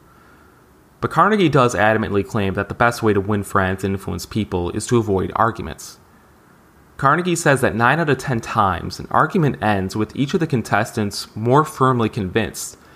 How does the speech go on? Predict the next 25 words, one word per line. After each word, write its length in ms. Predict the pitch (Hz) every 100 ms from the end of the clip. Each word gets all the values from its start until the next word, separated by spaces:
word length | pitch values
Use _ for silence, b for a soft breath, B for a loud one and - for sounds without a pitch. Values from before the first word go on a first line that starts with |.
| B
than 140 | 95 107
ever 360 | 127 - - - b b b _
that 140 | 117 110
he 120 | 127
or 120 | 113
she 160 | - 110
is 120 | 98
absolutely 460 | 95 98 101 82
right. 320 | - 104 - - - _ _ _ _ - _ _ - -
Even 240 | 180 214
if 100 | 190
you 100 | 131
win 200 | 110 123
an 100 | 107
argument, 640 | - 107 101 95 95 92 107
you 60 |
still 580 | 107 - 101 92 87 98 -
lose 280 | 120 139
it. 140 | - - - _ _ _ - b b b b b
I 80 | -
found 220 | 139 190
this 140 | 185 143
insight 340 | 135 135 117
really 220 | 101 98
fascinating. 720 | 98 98 98 - - - 104